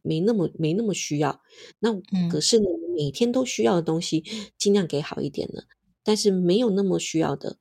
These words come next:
Speaker 1: 哦，就尽量就是干净整齐，可以接受，这样。所以这些东西都是在一次一次的经验当中慢慢累积的。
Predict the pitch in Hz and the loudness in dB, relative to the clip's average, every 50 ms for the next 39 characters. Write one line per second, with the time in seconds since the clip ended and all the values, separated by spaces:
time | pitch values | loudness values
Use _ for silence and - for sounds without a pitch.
0 | _ _ _ - 156 156 - - 175 180 - - 180 170 170 165 151 151 - _ | _ _ _ -6 -6 -4 -4 -4 -4 -4 -2 -2 0 0 0 0 -2 -4 -8 _
1 | _ _ _ _ _ _ _ _ _ - 175 175 180 180 165 151 139 - - _ | _ _ _ _ _ _ _ _ _ -2 -2 0 2 0 0 0 -2 -4 -8 _
2 | _ - 190 190 202 202 208 214 196 175 165 - - - - - - - 160 156 | _ -4 0 0 0 2 2 0 0 0 -2 -2 -4 -6 -4 -4 -6 -6 -6 -8
3 | - - - - 190 170 165 - - 165 165 160 - - 165 - - _ _ _ | -10 -8 -4 -4 -2 -2 -2 0 0 0 2 2 0 0 -2 -2 -6 _ _ _
4 | - - 131 - - _ _ _ _ - - 214 240 233 214 - - _ - 226 | -8 -6 -6 -6 -10 _ _ _ _ -6 -2 0 0 0 0 -2 -4 _ 2 2
5 | 220 - 220 202 208 196 185 196 - - 175 180 175 175 175 - - 175 170 165 | 4 4 2 2 2 0 0 -2 -2 -4 -2 0 0 0 0 0 0 0 0 0
6 | - - 190 190 - _ _ - 196 180 170 160 156 156 160 - _ _ _ _ | -4 -10 -18 -18 -20 _ _ -6 -4 -2 -2 -2 -2 -2 -4 -6 _ _ _ _
7 | _ _ - 175 165 165 - - 220 190 175 - 202 180 156 147 - 156 160 165 | _ _ -2 -2 -2 -2 0 0 2 2 2 0 -2 -2 -2 -2 -2 -4 -4 -4
8 | 156 147 143 147 151 151 156 147 151 156 156 151 147 151 139 - 151 - - - | -4 -4 -4 -6 -6 -4 -4 -4 -4 -4 -4 -4 -6 -6 -8 -10 -12 -14 -12 -12
9 | - - 135 - - - - | -10 -10 -10 -10 -12 -14 -14